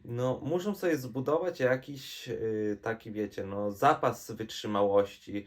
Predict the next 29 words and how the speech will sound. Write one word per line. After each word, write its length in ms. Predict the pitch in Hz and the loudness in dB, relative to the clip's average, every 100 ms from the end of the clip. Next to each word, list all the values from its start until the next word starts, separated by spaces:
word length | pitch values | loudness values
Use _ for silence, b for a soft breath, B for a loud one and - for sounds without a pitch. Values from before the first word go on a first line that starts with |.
| B B B - | B B B -4
y, 240 | 101 101 | 2 6
rozbudować 720 | 117 123 123 147 143 127 127 | 6 4 0 2 4 4 2
sieć 320 | - 117 110 107 | -2 -4 -4 -4
naczyń 400 | 98 104 107 101 | -2 -2 -4 -8
krwionośnych, 720 | - 101 98 95 - 101 98 | -10 -10 -6 -8 -8 -10 -2
rozbudować 680 | 110 120 151 151 147 135 135 | -2 0 0 4 4 2 0
swoje 260 | - 113 | 2 2
serce, 640 | 107 104 95 101 98 92 90 B B _ | 2 0 0 -2 -2 -2 -4 B B _
y, 40 | - 101 95 95 95 95 92 _ _ _ _ _ _ _ _ - - | -4 -2 0 -2 -4 -8 -12 _ _ _ _ _ _ _ _ -20 -10
r-, 260 | 101 101 107 | -4 -2 -2
z-, 360 | 101 101 110 - | -6 -4 -4 0
rozbudować 640 | 120 127 120 131 135 139 - | 2 2 2 2 2 2 0
swoje 180 | 139 | 0
przyzwyczajenia 840 | 135 143 127 147 196 359 392 190 120 | 0 -4 -4 -4 -2 -2 -2 0 4
do 440 | 113 107 107 101 | 6 8 6 4
treningu. 460 | - 107 104 101 - | 2 0 0 -4 -4
To 120 | - | -6
nie 120 | 131 | -2
jest 220 | 359 247 - | -2 -2 4
tak, 280 | 120 107 | 4 4
że 220 | 107 107 101 B B _ | 4 2 2 B B _
to 100 | 113 | -4
przyjdzie 380 | - 131 113 | -2 -4 -4
ci 320 | 113 - 104 104 | -6 -6 -4 -4
w, 360 | - - - - 73 | -8 -18 -12 -10 -2
bardzo 380 | 113 110 - | 2 2 0
szybko, 480 | 107 - 107 - 104 | -4 -4 -4 0 0
w 100 | 98 | 0
chwilę, 760 | - - - 131 120 107 101 101 | -6 -14 -6 -2 2 4 4 2